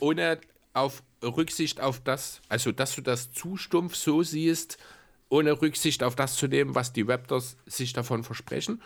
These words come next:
Ich verstehe deinen Punkt durchaus. Ja, man könnte das auch anders machen. Es ist vielleicht, es ist auch ein Weg, der mit hohem Risiko verbunden ist.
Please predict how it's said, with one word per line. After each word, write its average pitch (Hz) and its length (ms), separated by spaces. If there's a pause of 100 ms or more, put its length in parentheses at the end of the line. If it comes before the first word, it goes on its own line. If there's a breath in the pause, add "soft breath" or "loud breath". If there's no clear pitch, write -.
Ich - 140
verstehe 143 300
deinen 127 180
Punkt 190 260
durchaus. 165 480
Ja, 147 300 (240 loud breath)
man 110 140
könnte 147 240
das 139 200
auch 120 120
anders 175 400
machen. 156 320 (400 loud breath)
Es 123 180
ist 139 140
vielleicht, 123 420
es 113 160
ist 135 140
auch 127 180
ein 127 120
Weg, 131 180
der 127 100
mit 117 160
hohem 117 200
Risiko 170 440
verbunden 160 540
ist. 170 260